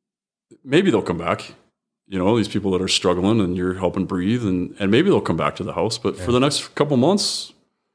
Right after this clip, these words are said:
Speaker 1: they're gonna be getting to know a nurse or two nurses, and that's gonna be their world.
Speaker 2: Wow.
Speaker 1: But luckily now we do have FaceTime and stuff, so
Speaker 2: Yeah,
Speaker 1: that's,
Speaker 2: that's good.
Speaker 1: that helps. Can you imagine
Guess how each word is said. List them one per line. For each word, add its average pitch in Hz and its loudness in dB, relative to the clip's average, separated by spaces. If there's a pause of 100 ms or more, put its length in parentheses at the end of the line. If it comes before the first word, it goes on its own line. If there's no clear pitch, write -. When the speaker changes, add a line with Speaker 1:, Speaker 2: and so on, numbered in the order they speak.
(240)
Speaker 1:
they're 110 -2
gonna 135 2
be 135 2 (300)
getting 147 -2
to 120 4
know 127 2 (100)
a 131 4
nurse 135 2
or 104 -2
two 160 -2
nurses, 143 0
and 95 -2
that's 110 0
gonna 110 -2
be 107 0
their 101 2
world. 98 -2 (180)
Speaker 2:
Wow. 85 -8 (380)
Speaker 1:
But 120 2
luckily 175 4
now 98 2
we 92 2
do 92 -2
have 85 -6
FaceTime 82 -8
and 82 -10
stuff, - -8
so - -8
Speaker 2:
Yeah, 80 -6
Speaker 1:
that's, 78 -6
Speaker 2:
that's 87 -12
good. 82 -8
Speaker 1:
that 107 -8
helps. 85 0
Can 117 0
you 135 4
imagine 143 2